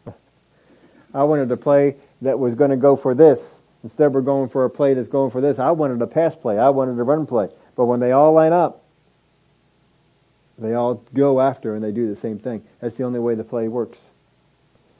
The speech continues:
If they each do their own thing, the play falls apart fast. And we have to do the same thing in the body of Christ. Stop focusing so much on the differences. Oh, there's differences. And it doesn't mean I have to ignore 'em. It just means I don't have to focus on 'em.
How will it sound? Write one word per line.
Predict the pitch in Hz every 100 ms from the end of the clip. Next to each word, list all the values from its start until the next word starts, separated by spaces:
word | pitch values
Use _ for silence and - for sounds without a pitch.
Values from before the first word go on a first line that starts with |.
| _ -
If | 107
they | 110 123
each | 117
do | - 120
their | 117
own | 117 113
thing, | 113 127 117
the | 107
play | 104 117
falls | 107 107 104
apart | 90 117 98 - _ _ _ _ _ _ _ _ -
fast. | 110 95 _ _ _ _ _ _ _ -
And | 117 117 117 - _ -
we | 120
have | 117
to | 110
do | 110
the | 104
same | 117
thing | 110 107
in |
the | 101
body | 107 101
of | 92
Christ. | 113 101 - _ _ _ _ _
Stop | _ 123 -
focusing | 131 120 113 110
so | 104 113
much | 117 113
on | 110
the |
differences. | 104 113 95 82 85 _ _ _
Oh, | 330 330
there's | 311
differences. | 233 185 175 220 262 _ _ _ _ -
And | 180
it | 202
doesn't | 214 220
mean | 202 202
I | 190
have | 202
to | 170
ignore | 147 123 220 214
'em. | 175 220 - _ _ _ _ _ _ _
It | 139
just | 190
means | 151 160
I | 156
don't | 170
have | 180
to |
focus | 180 262 269 -
on |
'em. | 82